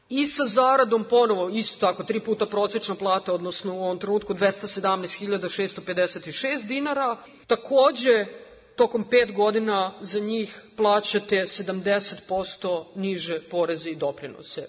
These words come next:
Znači, u p-, u pet godina sedamdeset posto niži porezi i doprinosi.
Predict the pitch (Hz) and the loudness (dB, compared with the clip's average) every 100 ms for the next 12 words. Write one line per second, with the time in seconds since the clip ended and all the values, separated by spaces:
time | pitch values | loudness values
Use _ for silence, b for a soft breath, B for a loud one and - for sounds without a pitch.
0 | _ - 160 - 170 - 208 - 202 - | _ -16 -12 -10 -12 -12 -14 -12 -16 -10
1 | 285 269 220 214 214 220 208 180 - - | 0 2 2 0 0 0 -2 -6 -8 -12
2 | 196 190 190 185 196 190 185 - 180 170 | -8 -2 -2 -2 -8 -8 -8 -8 -10 -8
3 | 160 160 165 156 156 147 143 - - - | -10 -8 -6 -6 -10 -8 -8 -8 -16 -16
4 | - | -18